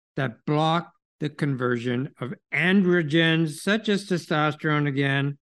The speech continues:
to estrogen, and thus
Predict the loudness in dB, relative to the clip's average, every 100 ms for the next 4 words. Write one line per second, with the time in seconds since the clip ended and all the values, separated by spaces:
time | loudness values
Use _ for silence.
0 | _ _ _ _ 0 6 6 4 -2 -6
1 | -2 -2 -4 0 2 2 0 2 2 0
2 | -2 -6 -12 _ _ -12 -2 0 2 0
3 | -2